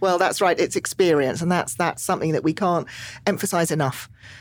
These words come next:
is time under your belt looking at these timepieces. But what about stolen timepieces? How often does one of those come across your desk? Because that's something that people are, you know, we all know that, that c-, that's an issue.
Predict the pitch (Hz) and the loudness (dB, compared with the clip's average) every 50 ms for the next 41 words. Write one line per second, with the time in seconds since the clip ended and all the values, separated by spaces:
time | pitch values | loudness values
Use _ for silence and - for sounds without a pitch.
0 | - - - 165 - - - - 185 170 165 156 143 147 151 143 143 143 - 143 | -20 -6 -6 -6 -4 -4 -2 0 0 2 2 2 0 0 0 0 0 0 2 2
1 | 135 127 - - - - 170 165 156 - 156 151 - - 139 135 - - - 139 | 2 2 0 -2 -4 -2 -2 -2 0 0 -2 -4 -2 -2 -6 -8 -8 -8 -6 -6
2 | 131 135 - - 131 127 - - - - - 233 208 277 320 339 320 320 285 - | -6 -6 -6 -6 -6 -6 -6 -8 -8 -2 -2 0 2 2 0 2 2 0 0 0
3 | - - - - - 240 254 311 311 247 165 139 123 117 - 123 120 120 120 - | -2 -6 -6 0 2 4 4 6 6 4 4 2 0 -4 -8 -8 -8 -8 -8 -6
4 | - 98 - - - - - - - 202 196 214 214 214 214 - 208 190 190 190 | -6 -6 -6 -6 -6 -6 -6 -4 -2 0 2 4 4 2 2 2 2 4 4 2
5 | 202 185 180 180 175 202 233 277 302 294 277 - - 240 196 175 - - 156 135 | 2 2 2 2 4 4 4 6 6 4 4 2 2 2 2 2 2 2 -2 -2
6 | 127 - - 117 - - 107 92 98 - - - - - - - - - 214 - | -2 -2 -4 -4 -2 0 0 -2 -2 -4 -8 -12 -12 -12 -12 -8 -4 -4 2 2
7 | 240 202 - 254 277 - - - 277 214 - 208 196 - - - 196 190 185 180 | 2 2 4 2 0 0 0 -2 -2 0 2 2 0 2 0 0 0 2 2 2
8 | 180 - - - - - - - - - 208 185 156 156 190 208 202 233 240 202 | 2 2 0 -6 -12 -16 -16 -18 -6 -2 2 2 4 4 4 4 6 6 6 6
9 | 214 226 214 156 139 143 156 - - 220 - - - - - - - 233 - - | 6 6 6 6 4 4 4 2 2 0 0 0 -2 -6 -8 -4 -2 -2 -2 0
10 | - 202 196 311 - - - 104 101 | 0 2 2 2 2 0 -4 -6 -10